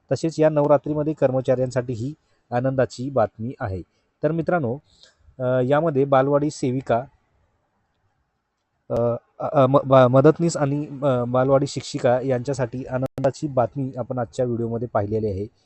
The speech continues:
की ज्यामध्ये मित्रांनो आता, अ, त्याच्यामध्ये बालवाडी शिक्षिका आणि मदतनीसांचं अठ्ठावन्न, अ, वर्षावरून म-, वयोमर्यादा जी आहे ती साठ वर्ष करण्यात आलेली आहे.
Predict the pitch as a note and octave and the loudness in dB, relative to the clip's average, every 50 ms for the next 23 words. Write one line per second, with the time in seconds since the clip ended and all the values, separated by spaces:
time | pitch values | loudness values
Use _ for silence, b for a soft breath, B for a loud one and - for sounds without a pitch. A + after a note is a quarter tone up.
0 | _ _ _ _ - B2+ C3+ C3+ C#3 C#3+ C3 A#2+ C3+ C3 C3+ C#3+ C#3 C#3+ C#3 C#3 | _ _ _ _ -8 -4 -2 -2 -2 -2 -2 0 0 0 2 0 0 -2 -2 -2
1 | C3 D3 C#3 C3+ C#3 C3+ A#2+ A2+ A2 B2 - b b b b b b b - A2+ | -2 -2 -2 0 -2 -2 0 -2 -2 -4 -4 b b b b b b b -6 -4
2 | A2+ A2+ A#2 A#2 A#2+ B2+ A#2+ - C3 A#2+ - C#3+ C#3 C#3 C#3 C3 C3 B2 C3+ - | -2 0 0 0 -2 -2 -4 -4 -4 -2 0 0 0 0 0 -2 -2 -4 -4 -6
3 | _ _ - B2 A#2+ B2 B2+ B2+ C3 - - B2 - - C3 - C3+ C3 C3 C3+ | _ _ -4 -2 0 0 0 -2 -2 -4 -10 -14 -16 -10 -6 -4 -2 -2 -2 -4
4 | C#3 C3 B2+ A#2 A#2 - - B2 - C3+ B2+ A#2+ - D3+ C#3+ B2+ - _ - B2+ | -4 -4 -4 -4 -6 -8 -10 -8 -6 -6 -6 -2 0 0 2 2 0 _ 2 2
5 | C3 C#3 C#3+ C#3+ D3+ D#3 D#3 _ _ _ _ _ _ _ _ - C3 B2+ B2+ C3 | 2 2 2 -2 -4 -6 -10 _ _ _ _ _ _ _ _ -2 0 2 2 4
6 | C3 C3 B2+ B2+ - - C#3+ C#3 C3 C3 C#3 C#3 C#3 C3+ C3 B2+ B2 B2 B2+ B2+ | 4 4 2 2 2 0 2 2 4 2 2 0 0 0 0 0 2 2 2 2
7 | C3 C3 C3 B2+ B2 B2+ B2+ C3 B2+ B2+ C3+ B2+ B2+ - - - - A#2 A2 - | 2 2 2 0 0 0 0 -2 -2 -2 -2 -4 -4 -6 -6 -4 -2 -2 -2 -2
8 | A#2+ A#2+ A2+ - C3+ A#2+ - B2 A2+ A2 A2+ G#2+ - G#2+ G2+ A2 G#2 G#2+ G#2 F#2 | -2 -4 -4 -4 -6 -4 -4 -4 -4 -2 -4 -4 -4 -4 -4 -6 -6 -6 -6 -6
9 | F#2 G2+ A#2+ | -6 -6 -8